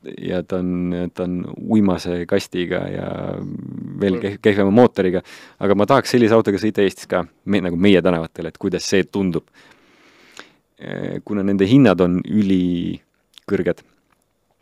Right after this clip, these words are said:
Speaker 1: eh, noh, ter-, terve, tervete autode hinnad on ülikõrged, siis, eh, ma arvasin, et äkki siis prooviks mõne katkise osta ja üles vuntsida. Ja siis jälle sõber Fredi on süüdi. <laughs>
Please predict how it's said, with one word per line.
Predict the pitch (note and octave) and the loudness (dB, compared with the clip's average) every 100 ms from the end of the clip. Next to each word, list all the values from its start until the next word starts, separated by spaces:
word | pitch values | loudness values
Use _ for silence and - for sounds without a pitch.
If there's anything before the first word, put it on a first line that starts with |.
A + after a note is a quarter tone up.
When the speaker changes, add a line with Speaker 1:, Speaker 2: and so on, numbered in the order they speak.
| - - | -20 -18
Speaker 1:
eh, | F#2 F2+ D2 D#2+ C2 - | -14 -10 -10 -10 -12 -6
noh, | F#2+ - | -6 -4
ter-, | - F#2+ | -2 -2
terve, | - G2 F2+ F2 _ | -2 -2 0 -2 _
tervete | G2+ F#2+ F2 | -2 0 0
autode | F#2 - E2+ E2 E2+ | -4 -4 -8 -6 -2
hinnad | F2+ F2+ D#2+ | 0 -2 -2
on | E2+ E2 F2+ | -6 -6 -2
ülikõrged, | F#2+ F2+ G2 E2+ - | 0 2 0 0 -6
siis, | F2+ - - - | -10 -10 -16 -14
eh, | F#2 F#2 - - _ _ _ - - - | -12 -10 -12 -14 _ _ _ -20 -20 -18
ma | - F#2+ | -10 -4
arvasin, | F#2 F2 F#2+ | -4 -4 -8
et | F2+ _ - | -8 _ -14
äkki | F#2 _ G2 | -14 _ -12
siis | G2 | -12
prooviks | - G#2+ G2+ F#2 | -4 0 0 0
mõne | G2+ G2 | -6 -4
katkise | F#2+ G#2+ - E2 | -4 -4 -6 -14
osta | - - - _ _ _ _ _ _ | -14 -16 -20 _ _ _ _ _ _
ja | E2+ E2+ E2 | -14 -10 -8
üles | E2+ E2+ - | -6 -6 -8
vuntsida. | D#2+ - F2 D#2+ - | -12 -12 -12 -14 -16
Ja | _ F2+ | _ -14
siis | E2+ - - | -12 -16 -14
jälle | - F2 F2 F2 F2+ | -12 -10 -10 -6 -6
sõber | G2 F2+ F2+ | -4 -4 -6
Fredi | - - G2 F2+ F2+ | -8 -2 -2 0 -2
on | F2 | 0
süüdi. | A#2+ G#2 | 2 2
<laughs> | F#2+ | 0